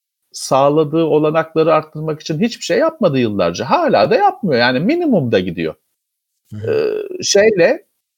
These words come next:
Speaker 1: hani, e, anca bıçak ke-, ke-, kemiğe dayanınca ya da yumurta kapıya dayanınca nasıl dersen,
Speaker 2: Hı hı.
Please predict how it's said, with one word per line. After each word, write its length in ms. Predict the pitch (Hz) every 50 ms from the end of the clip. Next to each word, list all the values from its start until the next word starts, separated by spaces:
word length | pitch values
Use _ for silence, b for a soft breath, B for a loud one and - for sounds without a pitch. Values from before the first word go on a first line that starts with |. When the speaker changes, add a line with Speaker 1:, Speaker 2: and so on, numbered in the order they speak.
| _ _
Speaker 1:
hani, 240 | - - 180 170
e, 260 | 160 151 143 - 104 101 92 90 82 80 78 87 - - 71 - - - - _
anca 680 | 196 226 262 269 254 220 185 202 240 269 294 285 - -
bıçak 480 | 165 165 185 - - 262 269 269 _ -
ke-, 180 | 180 180 175 -
ke-, 300 | - - - - 139 -
kemiğe 440 | - 208 196 190 214 220 233 262 208
dayanınca 680 | 214 208 220 226 233 247 233 208 180 180 185 208 - -
ya 140 | 175 170 170
da 80 | 185
yumurta 420 | 185 185 180 180 180 175 - 190 185
kapıya 360 | 190 175 180 185 175 170 160
dayanınca 480 | 170 165 170 170 170 160 147 151 151
nasıl 300 | 151 156 147 - 151 143
dersen, 380 | 143 135 131 123 - 208 240 - - B B B B B
Speaker 2:
Hı 60 | B
hı. 40 | 110